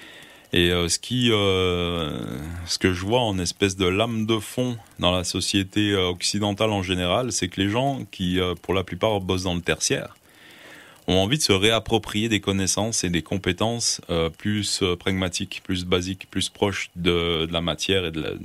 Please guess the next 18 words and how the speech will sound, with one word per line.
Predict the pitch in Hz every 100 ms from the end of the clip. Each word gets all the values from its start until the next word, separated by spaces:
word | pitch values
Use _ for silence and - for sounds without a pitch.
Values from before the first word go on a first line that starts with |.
| -
du | - 90
côté | 90 - -
analogique, | 92 92 90 92 87 101 - - - - - - -
et | 85
de |
sortir | - 90 -
un | 101
peu | 98
du | 98
monde | 95 95
digital, | 87 85 85 90 82
quoi, | - 90 - -
du | 85
monde, | 87 90
euh, | 87 -
du | 85
monde | 90 90
abstrait. | 85 - -